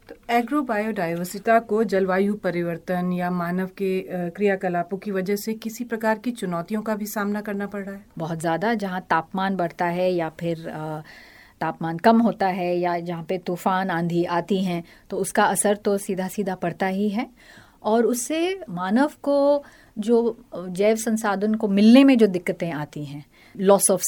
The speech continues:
Speaker 2: seeds और loss of breeds because of climate change या genetic erosion जिसे कहा जाता है, कि कई किस्में लुप्त हो जाती हैं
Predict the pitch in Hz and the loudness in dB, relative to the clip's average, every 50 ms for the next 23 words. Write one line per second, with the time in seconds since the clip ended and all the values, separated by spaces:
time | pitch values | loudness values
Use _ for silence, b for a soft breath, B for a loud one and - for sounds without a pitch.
0 | - 214 202 190 175 165 156 - - - - - 175 170 165 170 185 180 - - | 4 4 6 4 4 2 -2 -4 -6 -6 -4 -2 -2 -2 0 0 0 0 2 0
1 | 196 175 160 156 196 220 214 190 165 143 - - - b b b b b b b | 0 0 2 6 8 8 8 8 6 2 -4 -4 -4 b b b b b b b
2 | b b _ - 165 185 180 208 202 180 185 175 - - 170 156 156 151 151 - | b b _ -8 -8 -4 0 0 0 0 -2 -4 -6 -6 -6 -4 -6 -6 -8 -10
3 | - - 143 147 156 156 151 - - 165 160 160 160 156 165 185 196 220 226 220 | -12 -12 -10 -10 -10 -12 -14 -14 -12 -10 -8 -8 -4 -2 0 2 2 2 4 2
4 | - - - 196 180 190 190 196 190 240 269 254 233 196 175 - 185 170 - 151 | 2 0 0 -2 2 2 4 4 6 8 8 8 6 4 2 -2 -6 -8 -8 -8
5 | 156 151 143 156 147 143 - 151 151 156 196 269 b b b b b b - - | -8 -8 -8 -8 -10 -10 -10 -12 -12 -12 -12 -14 b b b b b b -6 -6
6 | 220 220 220 - 202 196 196 214 208 202 208 - - 220 - - - 233 220 214 | -6 -4 -2 -2 -2 0 0 0 -2 -4 -6 -10 -8 -6 -4 0 2 4 6 6
7 | 302 381 370 - - 208 202 185 170 160 147 - - 156 139 147 147 143 | 6 6 4 0 -4 -2 -2 -2 -2 -2 -4 -6 -10 -10 -10 -10 -10 -12